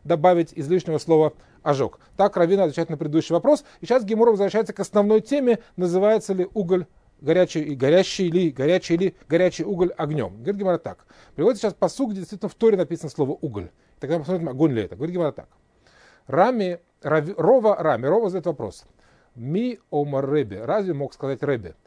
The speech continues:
Гехолем икру эш, уголь называется, уголь, уголья называются огнём. В Рамилье на это есть противоречие. Гахалей эш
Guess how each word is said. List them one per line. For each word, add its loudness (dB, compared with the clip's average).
Гехолем -2
икру -8
эш, -6
уголь -6
называется, -4
уголь, -10
уголья -4
называются -4
огнём. -4
В -4
Рамилье 0
на -4
это -2
есть -4
противоречие. -4
Гахалей 0
эш -2